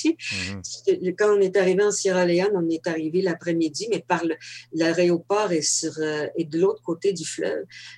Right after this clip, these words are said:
Speaker 2: Parce que c'est plat, Sierra Leone, c'est la montagne du Lion,
Speaker 1: Ok.
Speaker 2: alors l'aéroport est pas là.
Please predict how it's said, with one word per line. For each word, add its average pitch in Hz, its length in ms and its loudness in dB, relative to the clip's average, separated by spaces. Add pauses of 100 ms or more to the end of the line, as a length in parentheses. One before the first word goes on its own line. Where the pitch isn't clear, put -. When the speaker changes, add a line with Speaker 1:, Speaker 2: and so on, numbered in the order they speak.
(720)
Speaker 2:
Parce 165 200 -2
que 170 100 2
c'est 151 300 0
plat, 170 320 0
Sierra 160 400 0
Leone, 160 320 0
c'est 156 140 -6
la 139 100 2
montagne 151 500 -4
du 143 140 -10
Lion, 143 320 -4
Speaker 1:
Ok. - 60 -8
Speaker 2:
alors 143 160 -4
l'aéroport 143 560 -4
est 143 140 -6
pas 143 140 -6
là. 180 140 -4